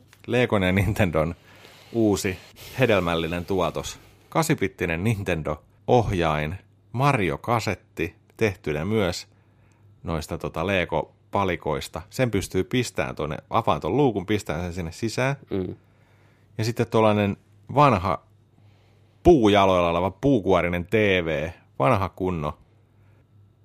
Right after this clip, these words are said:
Speaker 1: antenni T V, missä pyörii sitten, tota, kun sä veivaat sitä, niin tiri, tiri, tiri, tiri, <laughs> se Mario menee, hyppii tällainen sieltä sivusta.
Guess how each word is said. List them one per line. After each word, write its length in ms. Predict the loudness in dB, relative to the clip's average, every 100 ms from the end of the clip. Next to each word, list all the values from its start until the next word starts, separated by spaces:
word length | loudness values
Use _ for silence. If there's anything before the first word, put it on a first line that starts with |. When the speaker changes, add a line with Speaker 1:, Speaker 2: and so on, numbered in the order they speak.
| _
Speaker 1:
antenni 480 | -2 0 0 -2 -2
T 100 | 0
V, 540 | 0 2 0 -4 -4 -8 -8
missä 220 | -6 -4
pyörii 520 | 2 2 2 0 -4
sitten, 320 | -6 -8 -8
tota, 240 | -6 -8 -8
kun 100 | -6
sä 160 | -2
veivaat 480 | 0 2 0 -4 -6
sitä, 260 | -6 -6 -6
niin 140 | -10 0
tiri, 340 | 4 6 4 2
tiri, 240 | 2 0
tiri, 280 | 2 2 2
tiri, 400 | 0 -2 0 0 -2
<laughs> 60 |
se 200 | -6 -6 -6 -10 -20 -18 -14 -12
Mario 420 | 2 6 6 6 2
menee, 420 | 0 0 0 -4 -16 _ _ _ _ _ _ 2
hyppii 400 | 2 2 0 2
tällainen 380 | 2 2 0 -2
sieltä 180 | -6 -6
sivusta. 380 | -4 -4 -8